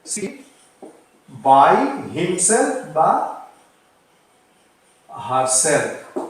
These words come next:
ঠিক আছে, তাহলে by myself, by herself কখন বসে বুঝতে পারলে নিশ্চয়ই। ক্লিয়ার? এই, এই জায়গাগুলো একটু শিখে নাও, যখন by দিয়ে ব-, এম, মানে ইংলিশটাকে তৈরি করতে হয়।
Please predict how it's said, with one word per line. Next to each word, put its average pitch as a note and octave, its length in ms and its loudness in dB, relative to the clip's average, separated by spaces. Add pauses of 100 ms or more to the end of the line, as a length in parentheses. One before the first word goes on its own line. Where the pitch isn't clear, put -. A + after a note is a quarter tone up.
(260)
ঠিক G#3 140 -2
আছে, D4 240 2 (760)
তাহলে G#3 180 6
by A3 400 8 (220)
myself, A#3 480 6 (200)
by - 160 8 (220)
herself G3+ 460 4 (100)
কখন G3 420 0
বসে G3+ 380 4
বুঝতে G3+ 360 0
পারলে G3 380 4
নিশ্চয়ই। F#3+ 520 -4 (1500)
ক্লিয়ার? A#3 380 6 (1000)
এই, F3+ 120 -4 (180)
এই G#3 120 4
জায়গাগুলো G3 600 2
একটু F#3+ 280 -4
শিখে G3+ 320 -6
নাও, F3+ 220 -2 (640)
যখন - 200 -6
by D#3+ 320 4
দিয়ে F3 160 -2
ব-, D#3+ 680 2 (120)
এম, C#3+ 100 -6 (100)
মানে C3+ 220 -8
ইংলিশটাকে D3 580 -8 (120)
তৈরি E3+ 240 -4
করতে F3 340 -6
হয়। E3+ 220 0